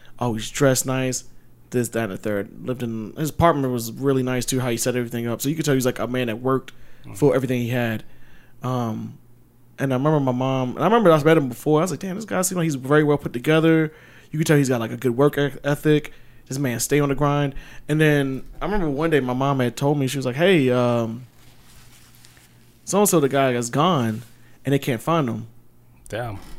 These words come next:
Speaker 1: Like,
Speaker 2: What
Speaker 1: this
Speaker 2: happened?
Speaker 1: family don't know where he's at. People think he's dead. Nobody knows where he's at. And he was gone for, like, months. And I guess, like, even his own family just wrote off as, like, maybe he committed suicide and can't find his body.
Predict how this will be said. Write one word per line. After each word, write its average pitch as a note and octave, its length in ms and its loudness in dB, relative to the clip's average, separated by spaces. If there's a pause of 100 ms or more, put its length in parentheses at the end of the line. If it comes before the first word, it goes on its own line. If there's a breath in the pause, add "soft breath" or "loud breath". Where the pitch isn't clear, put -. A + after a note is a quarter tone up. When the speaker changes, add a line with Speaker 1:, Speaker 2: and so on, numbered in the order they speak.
(180)
Speaker 1:
Like, A2+ 80 -6
Speaker 2:
What A2 60 0
Speaker 1:
this C3 140 2
Speaker 2:
happened? A2+ 160 -8 (120)
Speaker 1:
family D3+ 200 2
don't D#3 100 4
know D#3+ 80 4
where D#3 120 6
he's D3+ 100 2
at. D3+ 420 2
People C#3+ 160 -2
think C3 120 -2
he's A2+ 120 -6
dead. C#3+ 480 2
Nobody C3+ 580 2
knows B2+ 320 -2
where B2+ 240 0
he's A#2+ 260 -6
at. G#2 220 -8 (680 soft breath)
And A2+ 640 -2
he D3 120 -2
was C#3 140 0
gone C3 180 -2
for, A#2 80 -6
like, A2+ 120 -6
months. B2 420 -6 (460)
And A2 240 -6
I B2 60 -4
guess, B2+ 160 -4
like, B2+ 160 0 (200 loud breath)
even F3 140 4
his D3+ 100 4
own D3 120 4
family D3+ 260 2
just B2 100 -6
wrote C3 140 2
off B2+ 140 0
as, A#2 180 -4
like, A#2 140 -4
maybe B2+ 140 -2
he B2 40 -4
committed B2+ 280 -2
suicide B2 420 -2
and A#2 100 -8
can't A2+ 140 -6
find G#2+ 140 -6
his G2+ 100 -8
body. G2 360 -6